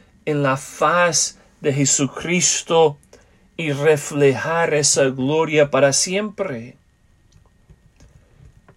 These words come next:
Israel también recibió pactos con Dios por medio de Abraham, Moisés y David, pero nosotros hemos recibido un nuevo pacto,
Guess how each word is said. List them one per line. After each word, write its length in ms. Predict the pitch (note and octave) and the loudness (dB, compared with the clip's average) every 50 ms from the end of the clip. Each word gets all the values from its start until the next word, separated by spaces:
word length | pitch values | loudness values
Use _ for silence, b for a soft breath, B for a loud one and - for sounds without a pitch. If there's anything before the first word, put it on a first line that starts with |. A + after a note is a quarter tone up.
| _ - | _ -8
Israel 480 | D3 C3+ - - C#3 C#3 D3+ E3+ E3 C#3+ | -8 -6 -4 0 2 4 4 2 2 0
también 480 | - C#3 C3+ C3+ C#3 D3 D#3+ D#3+ D#3 | -2 -2 -2 -2 -2 -2 -2 -4 -4
recibió 760 | D3+ D3+ D3+ C#3 - - D3+ D3 C#3 C#3+ D3+ D#3 D#3+ D3+ - - | -4 -4 -4 -2 -2 -2 -2 -2 -2 0 2 0 0 0 -2 -4
pactos 560 | - - - A3 - _ - D#3 C#3 - - | -2 -2 -2 -2 -6 _ -6 -6 -6 -6 -6
con 260 | - D3 C3 B2 A#2+ | -6 -6 -4 -4 -4
Dios 600 | A#2 A2+ G2+ D#2+ C2 - - - - - - - b b b b b b b b b b b _ | -4 -4 -4 -4 -6 -10 -14 -18 -18 -18 -18 -20 b b b b b b b b b b b _
por 180 | - D3 C3+ C3 | -2 -2 0 0
medio 440 | C3 C3 C#3 D3 D#3+ D3+ E3+ D#3+ D3 | 0 0 0 0 0 0 0 0 4
de 100 | D3+ C#3+ | 4 4
Abraham, 640 | C#3 C#3 C#3 C#3 C#3 C#3 C3+ D3 D#3+ E3+ E3+ E3+ | 4 4 4 2 4 4 4 4 4 2 0 0
Moisés 760 | D#3+ D3 D3 D3 C3 - - - D3+ D3+ F3 F#3+ F3 - - E3 | -2 -2 0 0 0 0 0 2 2 2 2 2 0 -2 -4 -2
y 60 | D#3 | 0
David, 640 | D3 C#3 C3+ B2 B2+ C#3 D3 E3+ F3+ F3+ D3 C#3+ B B B B B B B B B B B _ _ | 2 2 2 2 0 -4 -4 -4 -4 -6 -6 -8 B B B B B B B B B B B _ _
pero 180 | - D#3+ D#3 D#3 | 0 2 2 2
nosotros 640 | D#3 D3+ C#3 - F3 G3+ G#3+ - A3 F#3 E3 D3 | 2 0 0 2 2 2 0 0 -4 -6 -6 -4
hemos 320 | E3 D#3 D#3 D#3+ D#3+ D3+ D3 | -4 -4 -4 -4 -6 -6 -4
recibido 920 | E3 E3+ E3+ E3 - - - D#3 D3+ C#3+ C#3 D3 D#3 F3+ F#3 E3+ F3+ F3+ | -6 -4 -2 -2 -2 -2 -2 -4 -6 -6 -6 -6 -6 -6 -6 -6 -6 -6
un 120 | F3+ E3 D#3 | -6 -6 -4
nuevo 500 | D#3+ E3 F3+ G#3+ A3+ A3 G3+ F3 D3 - | 0 2 4 4 4 4 2 -2 0 0
pacto, 580 | D3+ B2 A2+ - _ _ - C2+ - - - | 0 0 0 -2 _ _ -14 -14 -14 -14 -18